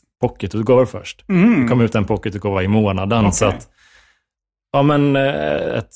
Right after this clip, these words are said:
Speaker 1: ja, men så här sextio, sjuttio sidor i stöten typ, liksom. Så man fick lä-, man kunde inte, ingen visste hur det slutade förrän sista
Speaker 2: Okej.
Speaker 1: delen var ute i butikerna.
Speaker 2: Spännande sätt att publicera
Speaker 1: Ja, men,
Speaker 2: böcker på.
Speaker 1: ja, men som en, eh, serietidning lite så,
Speaker 2: Mm.
Speaker 1: som
Speaker 2: Ja,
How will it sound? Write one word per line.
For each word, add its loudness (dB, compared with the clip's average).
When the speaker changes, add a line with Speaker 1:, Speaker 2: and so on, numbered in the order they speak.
Speaker 1:
ja, 0
men 2
så 2
här 4
sextio, -4
sjuttio -6
sidor 0
i -4
stöten 0
typ, -6
liksom. -8
Så -4
man 0
fick -6
lä-, 0
man -2
kunde 2
inte, 0
ingen 4
visste -4
hur -2
det -6
slutade 0
förrän 0
sista 0
Speaker 2:
Okej. 2
Speaker 1:
delen 2
var 2
ute 0
i 0
butikerna. -2
Speaker 2:
Spännande -4
sätt -6
att -10
publicera -2
Speaker 1:
Ja, 4
men, 4
Speaker 2:
böcker -6
på. -14
Speaker 1:
ja, -2
men 4
som 0
en, 0
eh, -2
serietidning 0
lite -4
så, 0
Speaker 2:
Mm. 2
Speaker 1:
som 2
Speaker 2:
Ja, 2